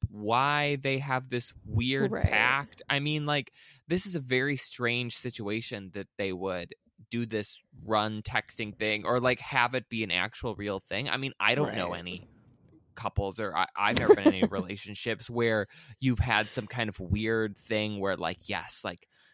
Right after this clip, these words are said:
Speaker 1: you know, twenty years from now, we're gonna text each other something weird and then
Speaker 2: Yeah. <laughs>
Speaker 1: Also, did they even have texting, honestly, when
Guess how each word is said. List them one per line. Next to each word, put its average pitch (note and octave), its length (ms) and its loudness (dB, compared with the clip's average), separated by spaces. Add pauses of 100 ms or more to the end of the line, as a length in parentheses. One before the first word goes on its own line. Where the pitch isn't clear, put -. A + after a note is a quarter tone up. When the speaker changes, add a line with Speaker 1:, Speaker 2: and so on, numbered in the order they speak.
(160)
Speaker 1:
you G#2+ 140 -4
know, D#2+ 260 -10 (280)
twenty B2+ 380 0
years A2+ 280 0
from F#2+ 240 -10
now, F2 260 -2
we're F#2+ 100 -6
gonna F#2+ 240 -6
text - 360 -6
each G2 160 -10
other F#2+ 200 -6
something F#2 400 -6
weird F#2 340 -6
and F#2 200 0
then F#2 280 0
Speaker 2:
Yeah. D4+ 120 6 (100)
<laughs> - 220 -4 (1200)
Speaker 1:
Also, G3+ 320 0
did F3 140 -8
they F#3+ 80 2
even G3 300 0
have C#3 400 2
texting, A#3+ 680 -2
honestly, A#3+ 540 2
when A3 460 4